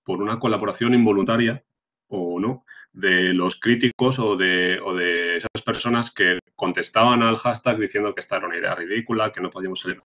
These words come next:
la Unión Europea y tal. O sea, como que la vira-, la viralidad del hashtag estuvo sobre todo promovida por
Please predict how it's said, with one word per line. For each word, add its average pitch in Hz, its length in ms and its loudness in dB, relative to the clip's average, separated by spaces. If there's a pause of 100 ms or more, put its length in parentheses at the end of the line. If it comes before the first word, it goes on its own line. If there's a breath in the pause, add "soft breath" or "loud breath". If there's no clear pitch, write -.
(120)
la 92 120 -8
Unión 95 140 -2
Europea 95 420 0
y 80 60 -8
tal. - 120 -6
O - 280 -16
sea, - 120 0
como 95 220 2
que 98 80 2
la 92 120 4
vira-, 95 300 4
la 95 160 2
viralidad 92 640 0
del 123 420 2
hashtag 117 420 -4
estuvo 104 260 -2
sobre 104 220 -2
todo 101 180 -2
promovida 101 460 2
por 92 180 -2